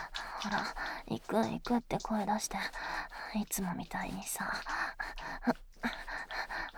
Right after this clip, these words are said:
うん。出る？う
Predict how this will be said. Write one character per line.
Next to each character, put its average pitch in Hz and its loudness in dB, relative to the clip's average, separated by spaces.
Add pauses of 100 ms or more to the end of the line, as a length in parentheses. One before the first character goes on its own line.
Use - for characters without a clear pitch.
(460)
う - 4
ん。 214 2 (580)
出 254 8
る？ 240 8 (1800)
う 226 2